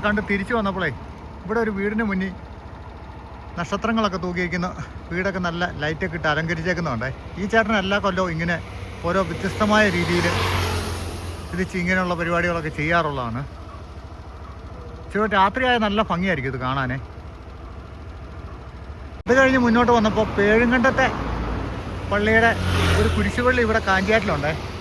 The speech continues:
യൂദാസ്ലിയുടെ നാമത്തിലുള്ള പുതിയൊരു പള്ളി ഇവിടെ പണിതാ. പഴയ ഒരു ചെറിയ കുരിശുപള്ളി ഉണ്ടായിരുന്നു, അത് മാറി ഇപ്പോൾ ഒരു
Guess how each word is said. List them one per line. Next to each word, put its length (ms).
യൂദാസ്ലിയുടെ 640
നാമത്തിലുള്ള 400
പുതിയൊരു 380
പള്ളി 240
ഇവിടെ 200
പണിതാ. 260
പഴയ 320
ഒരു 160
ചെറിയ 280
കുരിശുപള്ളി 400
ഉണ്ടായിരുന്നു, 360
അത് 80
മാറി 220
ഇപ്പോൾ 160
ഒരു 80